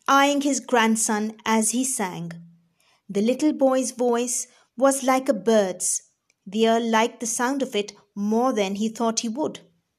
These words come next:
The Earl also stole a glance or two over the people's head. There was his son's wife sitting alone. He saw her pretty face.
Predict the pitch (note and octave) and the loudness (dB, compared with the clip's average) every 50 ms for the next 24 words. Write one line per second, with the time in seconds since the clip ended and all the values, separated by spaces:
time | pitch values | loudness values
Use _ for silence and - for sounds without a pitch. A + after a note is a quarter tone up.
0 | _ _ _ _ _ _ _ _ _ _ _ _ _ _ _ _ _ _ _ _ | _ _ _ _ _ _ _ _ _ _ _ _ _ _ _ _ _ _ _ _
1 | _ _ _ _ _ _ _ _ A#3+ G#3+ C#4+ D#4 E4 E4+ F4+ F#4+ F#4+ - - - | _ _ _ _ _ _ _ _ -4 0 2 4 6 6 4 4 2 0 2 2
2 | E4 E4+ F4 E4+ - - F4 E4+ E4 - - - D#4 D4+ D4+ D#4+ D#4+ - - A#3+ | 4 4 4 2 0 0 0 0 0 -2 0 2 4 4 6 6 4 2 0 -2
3 | A3 - - A#3+ C4 C4+ D4 D#4+ D#4+ - - - - A#3+ A#3+ - - C#4+ C#4 A#3 | -2 -2 0 2 2 4 2 2 0 -4 -6 -6 -6 -8 -8 -6 -4 -2 -2 -2
4 | F#3+ F3+ - - _ _ _ _ _ _ _ C#4 C#4 A#3+ C#4+ - C#4+ - - C#4+ | -2 -4 -8 -14 _ _ _ _ _ _ _ 2 4 4 2 0 0 0 0 0
5 | C4+ C4+ - C#4+ C4 B3 A#3+ - - - E4+ E4 A#3+ - - - - _ _ _ | 0 0 0 0 -2 0 -2 -6 -8 -8 -6 -6 -6 -6 -6 -10 -16 _ _ _
6 | _ _ _ _ _ _ _ _ _ _ _ - F#3 E3 A3 A#3+ C4+ C4+ C4+ D4+ | _ _ _ _ _ _ _ _ _ _ _ -14 -2 2 4 6 6 6 6 4
7 | D4 D4 D#4+ D#4 D4+ - - - C4+ C4+ C#4 C#4+ C#4 - A3 A3+ A3+ A3 A3 A3+ | 4 2 2 0 0 -2 -2 0 0 0 0 0 -2 -2 0 0 0 2 0 -2
8 | A3+ - - _ _ _ _ - - - - D4 C#4+ D#4+ C#4 C#4 C#4 B3 A3 G3+ | -4 -6 -12 _ _ _ _ -8 -6 -4 -2 -2 0 0 0 0 2 2 2 0
9 | F#3+ F#3 F3+ F#3 G3 - _ _ _ _ _ _ _ _ _ _ _ _ _ _ | -2 -4 -6 -12 -16 -20 _ _ _ _ _ _ _ _ _ _ _ _ _ _
10 | _ _ _ _ _ _ _ _ _ _ _ _ _ _ _ _ _ _ _ _ | _ _ _ _ _ _ _ _ _ _ _ _ _ _ _ _ _ _ _ _
11 | _ _ _ _ - F4 F#4 F4+ - - - F4 F4+ G4 - D4+ D4 B3 A#3+ B3+ | _ _ _ _ -2 -2 0 0 0 0 2 4 6 4 4 4 2 2 0 0
12 | - D4+ C#4 - D4+ C#4 - - D4 A#3+ G#3 G3 G3+ - - - - | -2 -4 -2 -2 -2 -4 -2 -2 -2 -2 -2 -2 -4 -4 -4 -6 -6